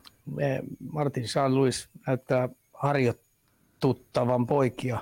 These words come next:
kovalla vauhdilla. Ja mikäs siinä on, kun voittoputkessakin on? Et ne on nyt aika viime aikoina aika hyvin kerännyt pisteitä ja itse asiassa se niitten pelikin näyttää ihan erinäköiseltä. Et se oli aika, aika huono-, huonoa tossa yhdessä vaiheessa, mut nyt ne näyttää ihan jääkiekkojoukkueeltakin sieltä.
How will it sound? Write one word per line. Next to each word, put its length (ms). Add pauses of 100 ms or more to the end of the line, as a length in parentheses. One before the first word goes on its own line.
(800)
kovalla 360
vauhdilla. 460
Ja 120
mikäs 340
siinä 180
on, 80
kun 120
voittoputkessakin 1000
on? 140
Et 140
ne 80
on 80
nyt 140
aika 220
viime 240
aikoina 340
aika 160
hyvin 260
kerännyt 360
pisteitä 400
ja 80
itse 200
asiassa 280
se 80
niitten 240
pelikin 400
näyttää 400
ihan 240
erinäköiseltä. 800
Et 80
se 120
oli 140
aika, 260 (260)
aika 400
huono-, 380
huonoa 360
tossa 220
yhdessä 260
vaiheessa, 380
mut 120
nyt 140
ne 60
näyttää 340
ihan 160
jääkiekkojoukkueeltakin 1040
sieltä. 340